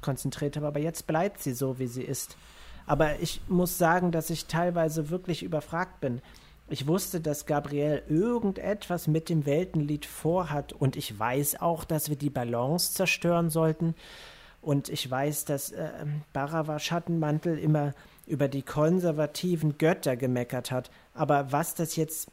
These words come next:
wirklich bedeutet, weiß ich nicht. Und sie wirft so ein bisschen ihre Hand, äh,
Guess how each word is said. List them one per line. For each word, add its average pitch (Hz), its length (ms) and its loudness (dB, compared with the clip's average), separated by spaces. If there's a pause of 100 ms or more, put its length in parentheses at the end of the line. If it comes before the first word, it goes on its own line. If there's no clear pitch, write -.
(100)
wirklich 175 580 2
bedeutet, 165 560 0
weiß 170 220 2
ich 165 160 0
nicht. 175 280 4
Und 120 160 2
sie 120 200 2
wirft 156 260 2
so 160 80 2
ein 143 80 4
bisschen 151 320 0
ihre 131 400 -8
Hand, 135 500 -4
äh, 127 300 0